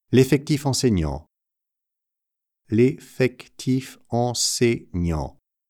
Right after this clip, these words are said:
Le syndicat enseignant. Le syndicat enseignant.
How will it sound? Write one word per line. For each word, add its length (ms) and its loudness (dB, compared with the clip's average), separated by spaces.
Le 120 -2
syndicat 500 0
enseignant. 680 -2
Le 300 2
syndicat 1400 -2
enseignant. 1200 -2